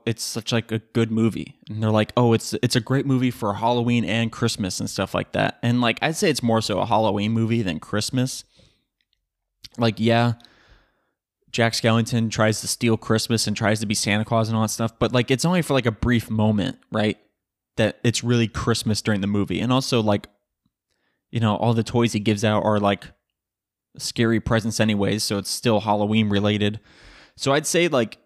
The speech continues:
overall, Nightmare, Nightmare Before Christmas is, like, a Halloween movie.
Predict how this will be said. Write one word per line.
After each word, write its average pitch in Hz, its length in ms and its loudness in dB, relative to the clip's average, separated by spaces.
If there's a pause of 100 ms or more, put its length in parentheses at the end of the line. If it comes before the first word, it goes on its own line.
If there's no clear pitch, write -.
(1040)
overall, 123 680 2
Nightmare, 117 480 0 (100)
Nightmare 139 320 -2
Before 123 300 0
Christmas 110 400 -4
is, 104 100 -4
like, 98 220 -2
a 110 100 4
Halloween 101 560 0
movie. 90 360 -6